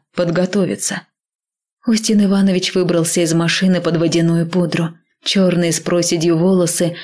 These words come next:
мгновенно усеяли мелкие капельки влаги. «Я давно готов. Нет больше сил возвращаться в пустой дом.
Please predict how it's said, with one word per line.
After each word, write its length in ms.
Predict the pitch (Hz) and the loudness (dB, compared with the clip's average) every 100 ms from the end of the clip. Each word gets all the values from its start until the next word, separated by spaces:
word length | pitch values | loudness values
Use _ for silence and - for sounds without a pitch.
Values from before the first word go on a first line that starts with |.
| - | -4
мгновенно 760 | 190 190 185 180 185 202 190 - | -2 2 2 2 0 2 2 2
усеяли 520 | 185 - 196 180 170 | -2 -2 0 0 2
мелкие 460 | 160 165 165 - 165 | 2 0 -2 -4 -4
капельки 480 | 165 160 147 147 160 | -2 -2 -2 -2 -2
влаги. 560 | 151 151 147 151 - _ _ _ _ _ _ | 0 0 -2 -4 -8 _ _ _ _ _ _
«Я 240 | - 156 - | -4 -4 -2
давно 420 | 147 151 160 151 | -2 -2 -2 -2
готов. 520 | 160 160 - - - _ _ _ _ _ | -4 -6 -8 -10 -14 _ _ _ _ _
Нет 400 | 185 180 175 165 | -2 0 -2 -2
больше 460 | 165 160 160 - 165 | -2 0 -2 -2 -2
сил 380 | - 202 160 170 - - | -2 -2 -2 -4 -10 -8
возвращаться 800 | 175 175 165 160 160 - 135 - | -4 -2 -2 -2 -2 -4 -6 -6
в 100 | 160 | -8
пустой 440 | - - - 151 - | -6 -6 -4 -4 -4
дом. 280 | - - | -4 -6